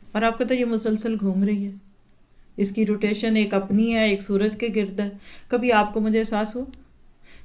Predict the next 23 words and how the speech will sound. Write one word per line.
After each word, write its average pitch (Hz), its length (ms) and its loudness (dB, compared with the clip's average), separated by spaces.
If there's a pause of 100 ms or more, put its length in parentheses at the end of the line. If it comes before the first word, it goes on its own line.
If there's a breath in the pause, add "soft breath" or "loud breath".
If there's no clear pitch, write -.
(120)
पाँच 208 240 0
छः 233 80 2
घंटे 214 340 2
drive 208 300 0
करके 226 260 -2
हम 233 160 0
कहते 220 200 -2
हैं, 233 80 -2
"हमें 220 160 -2
चक्कर 196 200 -2
आ 180 100 -4
रहे 180 140 -6
हैं।" - 220 -10 (360)
पाकिस्तान 226 320 -2
से 233 120 0
आ 214 80 4
जाएं, 214 200 0
दो 202 140 2
दिन 214 180 2
jet 196 240 0
lock 196 220 -2
नहीं 208 100 0
जाता। 180 400 -6